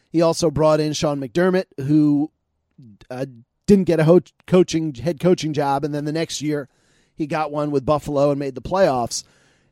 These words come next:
And then they interviewed Koetter, and that was it. So, according to what Goodwin said, the Glazers did not sit in on his head coaching interview, and he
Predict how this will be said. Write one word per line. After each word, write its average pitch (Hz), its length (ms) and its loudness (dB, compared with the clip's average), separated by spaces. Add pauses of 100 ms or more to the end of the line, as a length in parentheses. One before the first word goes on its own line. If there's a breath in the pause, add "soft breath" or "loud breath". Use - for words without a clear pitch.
(140)
And 165 240 -2
then 160 120 -2
they 151 100 -2
interviewed 151 380 -2
Koetter, 156 280 0
and 160 120 -2
that 151 100 -6
was 147 160 -2
it. 220 200 4 (920)
So, 190 640 2
according 202 460 2
to 190 80 0
what 190 160 4
Goodwin 208 360 2
said, 170 460 -2 (1040)
the 139 160 -8
Glazers 190 460 0
did 175 140 2
not 185 180 -2
sit 185 160 -6
in 190 160 0
on 180 160 -4
his 175 160 -2
head 185 180 -2
coaching 202 360 -2
interview, 104 380 -8
and 117 100 -14
he 170 240 -6